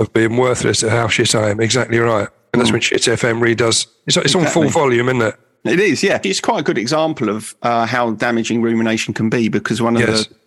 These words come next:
Speaker 2: things that perpetuates depression is kind of disconnection. You're disconnecting from the world, disconnecting from yourself. You're, you're berating yourself.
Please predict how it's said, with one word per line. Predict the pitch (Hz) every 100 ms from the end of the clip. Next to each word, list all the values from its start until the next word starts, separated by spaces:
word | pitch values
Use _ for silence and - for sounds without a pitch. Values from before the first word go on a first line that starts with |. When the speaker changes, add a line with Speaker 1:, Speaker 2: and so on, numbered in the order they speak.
| _ -
Speaker 2:
things | 135 120 -
that | 113
perpetuates | 117 127 - - 104 90 -
depression | - 117 113 95 98
is | 95
kind | - 101
of | -
disconnection. | 107 - 98 - - -
You're | 98 104 113
disconnecting | - 101 - 98
from | 98 98
the | 98
world, | 101 101
disconnecting | 107 - 104 - 101
from | - 101
yourself. | 101 - 104 95 107
You're, | 101 - - - - -
you're | 110 101
berating | - 110 110 95 98 101
yourself. | 98 - 123 90 -